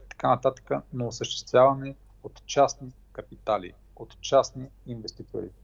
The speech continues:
от частни компании, които инвестират парите, а държавата съинвестира с тях и допринася за мултиплициране на ефекта на частните инвестиции. Но планът, който се предлага,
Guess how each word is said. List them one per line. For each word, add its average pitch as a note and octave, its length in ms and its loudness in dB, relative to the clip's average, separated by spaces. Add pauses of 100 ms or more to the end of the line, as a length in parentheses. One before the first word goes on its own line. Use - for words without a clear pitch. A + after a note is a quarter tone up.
(160)
от - 260 -10
частни C#3 460 4
компании, A2 580 -6 (120)
които B2 300 -6
инвестират A#2 720 -2 (300)
парите, A2+ 400 4
а C3+ 80 6
държавата B2 560 2
съинвестира C3+ 1000 -4
с - 200 -8
тях C#3 260 2 (600)
и A#2 100 -6
допринася A#2 600 2
за A#2+ 240 2 (100)
мултиплициране B2+ 840 2
на A2 120 -2
ефекта - 360 -6
на B2+ 140 -6
частните G#2+ 500 -2
инвестиции. F#2+ 500 -14 (100)
Но F3 240 4 (720)
планът, E3+ 280 2
който C3+ 220 -4
се - 160 -12
предлага, C3 440 -4